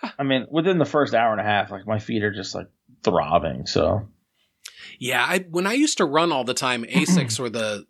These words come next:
Speaker 2: the ones that I thought was, like, a really good, affordable running shoe that it didn't,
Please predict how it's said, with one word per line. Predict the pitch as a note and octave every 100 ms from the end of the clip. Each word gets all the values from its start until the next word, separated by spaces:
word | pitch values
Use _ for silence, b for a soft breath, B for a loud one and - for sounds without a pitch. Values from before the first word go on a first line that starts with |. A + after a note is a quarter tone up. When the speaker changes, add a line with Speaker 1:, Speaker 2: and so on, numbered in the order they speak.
| _
Speaker 2:
the | E3 B2+
ones | A#2+ A#2+ B2
that | A#2+
I | A#2+
thought | - A#2+ A2+
was, | A2+
like, | A2
a | A#2
really | B2+ D3+ C#3+
good, | A#2 C3 B2+ B2 A#2 - _ -
affordable | B2+ - C#3 C3+ B2+ A#2+
running | B2 B2 A#2+
shoe | - B2 A#2 A2
that | A2+ G#2 G#2+ C#3
it | A#2 -
didn't, | C3+ C3 C3 B2 -